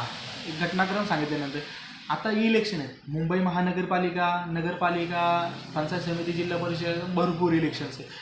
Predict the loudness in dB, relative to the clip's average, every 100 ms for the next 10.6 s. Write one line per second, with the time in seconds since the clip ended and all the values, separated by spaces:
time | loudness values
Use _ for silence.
0 | -8 -2 0 2 2 4 4 2 2 0
1 | 0 0 2 0 0 -8 4 6 8 8
2 | 8 6 4 2 0 0 2 0 2 2
3 | 2 2 2 6 6 4 -4 -4 0 0
4 | 0 -2 -4 -6 -10 -2 2 4 6 6
5 | 6 4 0 -6 -18 -20 _ -2 0 4
6 | 4 4 -2 -16 -8 0 2 6 6 6
7 | 2 2 4 4 4 2 0 -2 -2 0
8 | 0 0 2 2 2 2 2 2 -2 0
9 | 2 2 0 0 0 0 -2 -2 -2 0
10 | 0 0 2 0 0